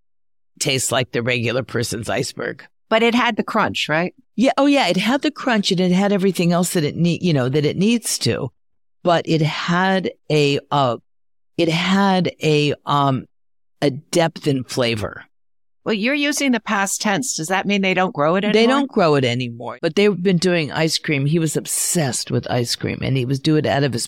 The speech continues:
Speaker 1: Persian mulberries. And that was
Speaker 2: Yeah, well,
Speaker 1: just,
Speaker 2: Persian mul-, mulberries
Speaker 1: yeah.
Speaker 2: just make me think of you.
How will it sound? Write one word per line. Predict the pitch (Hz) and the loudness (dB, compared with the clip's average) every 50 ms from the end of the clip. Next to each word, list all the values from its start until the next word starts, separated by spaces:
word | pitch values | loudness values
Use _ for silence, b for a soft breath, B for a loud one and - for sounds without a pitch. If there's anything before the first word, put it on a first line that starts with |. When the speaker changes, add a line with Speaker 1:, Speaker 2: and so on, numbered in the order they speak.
| - _ | -10 _
Speaker 1:
Persian | - - 170 170 160 151 160 143 | -4 -2 0 2 2 2 2 2
mulberries. | 139 131 131 139 127 123 113 110 117 113 85 80 120 - - - _ _ _ _ _ _ - | 2 2 2 2 0 0 0 0 -2 -2 -4 -6 -8 -10 -12 -12 _ _ _ _ _ _ -4
And | 139 135 131 123 | -2 -2 0 0
that | - 143 143 135 - | 0 0 2 0 0
was | - 127 120 110 110 - - - - _ _ _ _ _ _ _ _ _ _ _ _ _ _ _ _ _ _ _ _ _ _ _ _ | -2 -2 -4 -4 -4 -8 -10 -12 -14 _ _ _ _ _ _ _ _ _ _ _ _ _ _ _ _ _ _ _ _ _ _ _ _
Speaker 2:
Yeah, | - 135 131 120 - - | -8 -6 -4 -4 -4 -4
well, | - 165 156 143 131 - _ _ | -2 0 0 0 -2 -4 _ _
Speaker 1:
just, | - - - | -8 -4 0
Speaker 2:
Persian | 214 220 214 185 208 190 | 0 2 2 2 2 2
mul-, | 180 156 156 165 - | 2 2 2 0 0
mulberries | 160 160 156 147 151 139 139 139 | 0 0 2 2 2 2 0 0
Speaker 1:
yeah. | - | -2
Speaker 2:
just | 147 131 - - | -2 -4 -2 0
make | 151 135 127 - | 0 -2 0 0
me | - 127 | -2 -2
think | - - 135 127 123 | -2 -2 -2 -2 -2
of | 127 107 - - | -2 -4 -2 -2
you. | 120 110 98 98 | -2 -2 -4 -6